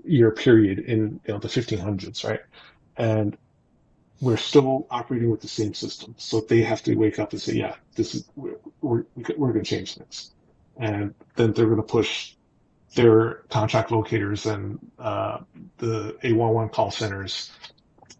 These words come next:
that they're on the boards of to make these changes. But I think until they, until they say, "Yeah, this is, this system is broken," or "This system needs to change," uh, very little will change.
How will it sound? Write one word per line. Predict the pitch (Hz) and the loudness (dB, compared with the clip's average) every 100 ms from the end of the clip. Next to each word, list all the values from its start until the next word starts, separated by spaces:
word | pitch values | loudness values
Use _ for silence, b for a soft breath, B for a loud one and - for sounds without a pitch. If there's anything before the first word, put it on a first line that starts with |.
| _ - | _ -2
that | 120 113 | -2 4
they're | 110 | 4
on | 107 | 4
the | |
boards | 98 110 104 - | 2 2 0 -2
of | 104 101 - | -6 -6 -6
to | 117 | 0
make | 110 - | 0 0
these | 107 | -4
changes. | - 120 117 - - | 0 -2 -4 -12 -2
But | 113 - _ | -2 -2 _
I | 127 | -2
think | 123 127 | 0 2
until | 113 - 135 117 - | 4 8 8 6 4
they, | 127 123 117 - - b b _ _ - | 6 6 4 0 -20 b b _ _ -10
until | 110 117 | 0 4
they | 131 117 | 6 6
say, | - | 6
"Yeah, | 110 101 | 4 4
this | 101 107 | 0 2
is, | 117 95 - - _ _ | 2 0 -6 -16 _ _
this | 117 - - - | 0 0 -10 -18
system | - - 147 - 120 107 | -8 4 4 6 0 0
is | 107 - | -2 0
broken," | 113 110 - 107 110 127 | 4 4 0 -8 -6 0
or | 107 | 0
"This | 123 - | 0 0
system | 120 - 113 113 - | -2 0 -2 -2 -2
needs | 113 - | -4 -4
to | |
change," | - 110 95 92 - b b _ _ - | -4 -2 -2 -8 -12 b b _ _ -4
uh, | 107 104 - | -2 -2 -4
very | 120 120 107 | 4 6 6
little | 107 95 | 4 0
will | 92 | -4
change. | - - - | -10 -12 -12